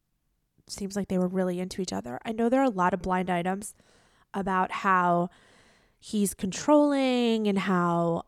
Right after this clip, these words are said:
um, you know, he prefers her to stay home and be a mom and raise the kids and not work. I've mentioned this before, and I don't know if people know, um,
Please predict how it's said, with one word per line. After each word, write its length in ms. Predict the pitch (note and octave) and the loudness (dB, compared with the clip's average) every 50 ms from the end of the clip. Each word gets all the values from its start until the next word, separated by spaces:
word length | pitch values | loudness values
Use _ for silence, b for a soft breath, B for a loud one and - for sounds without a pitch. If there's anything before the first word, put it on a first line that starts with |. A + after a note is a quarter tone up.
| _ | _
um, 640 | - F#3 F3 E3+ E3 E3 E3 E3+ F3+ F#3 F#3 G3 A3 B3+ D4 - _ _ _ _ _ _ _ _ _ _ _ _ _ _ | -10 -8 -8 -8 -8 -8 -8 -10 -10 -12 -14 -14 -16 -18 -20 -20 _ _ _ _ _ _ _ _ _ _ _ _ _ _
you 180 | - G#3 G3 | -4 0 0
know, 420 | F#3+ F#3 F3+ F3 F3 F#3 F#3+ - _ - | 2 2 0 0 -2 -4 -6 -10 _ -20
he 240 | _ - - - G3+ | _ -12 -8 -8 -4
prefers 440 | - - F#3 - F#3+ F3+ F3 F3 - | -2 -2 -2 2 2 0 0 0 -2
her 100 | - F3+ | -2 -2
to 80 | F3 | -2
stay 260 | F3 - - F#3 E3 F3 | -2 -4 -4 -6 -6 -6
home 640 | E3+ - A#3+ C4 C4 C4 B3+ B3+ B3 A#3+ A3+ G3+ | -6 -4 0 0 2 4 4 2 2 2 0 0
and 100 | F3+ E3+ | -2 -2
be 120 | F#3 F3 | -2 -4
a 40 | E3+ | -4
mom 480 | E3+ F3 F#3+ G3 G3+ G3 G3 G3 F#3+ F#3+ | -2 0 0 2 2 2 2 0 0 -2
and 100 | F3+ E3+ | -4 -4
raise 220 | E3 D#3 D#3+ E3 | -4 -6 -6 -6
the 80 | - - | -8 -14
kids 640 | - - A3 G#3 G3+ G3 G3 G3 F#3+ F#3+ F3+ F3+ - | -8 -2 2 4 4 4 4 4 4 2 0 0 0
and 80 | F#3 | 0
not 240 | F3+ F3 - - - | 0 0 -4 -4 -2
work. 480 | F#3+ F#3 F#3 F#3+ F#3 F#3 F3+ - - - B B B B B B B B B B _ _ _ _ _ - | -2 0 2 2 0 0 -2 -6 -14 -20 B B B B B B B B B B _ _ _ _ _ -2
I've 120 | A3 G#3+ | 0 4
mentioned 340 | A3 A3+ A#3 - D#4+ D#4 G#3+ | 4 4 4 4 2 2 2
this 120 | A#3 - | 0 0
before, 420 | - - A#3+ - - G#3 G#3 G3+ F3+ | 0 -2 -2 0 2 2 4 4 2
and 140 | F3+ G#3 - | 0 -4 -6
I 80 | - G#3 | -4 -2
don't 100 | B3 C#4 | -2 0
know 100 | D#4 E4+ | 0 0
if 100 | E4 - | -2 -2
people 260 | - C4 A3+ - A3+ | -6 -6 -4 -2 0
know, 400 | G3 F3+ F3 F3 F3+ G#3+ B3+ - - F#3+ | 0 2 2 2 2 0 0 -2 -4 -4
um, 540 | F#3 F3+ F3 F3+ F3 F3 E3+ F3+ F#3+ F#3+ | -2 0 0 0 0 -2 -2 -4 -6 -10